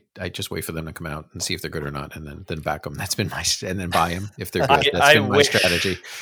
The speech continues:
Speaker 2: I had that kind of willpower, just in general. <laughs>
Speaker 1: But,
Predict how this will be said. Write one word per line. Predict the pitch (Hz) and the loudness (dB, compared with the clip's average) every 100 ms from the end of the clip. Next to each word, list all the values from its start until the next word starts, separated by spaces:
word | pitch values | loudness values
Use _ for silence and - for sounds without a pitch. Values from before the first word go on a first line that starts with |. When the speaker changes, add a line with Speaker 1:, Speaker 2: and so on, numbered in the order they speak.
| - | 4
Speaker 2:
I | 131 | 6
had | 120 131 120 | 8 8 8
that | 123 117 | 6 6
kind | 120 120 | 2 0
of | 92 | 0
willpower, | 117 113 - 107 101 95 90 _ - | 0 0 4 6 6 2 -2 _ 2
just | 101 | 4
in | 123 131 | 4 2
general. | - 208 110 98 85 - | 8 8 8 2 0 0
<laughs> | 190 - - - 117 - 131 151 131 | 0 0 -10 -14 -10 -6 -4 -2 6
Speaker 1:
But, | 135 127 | 10 10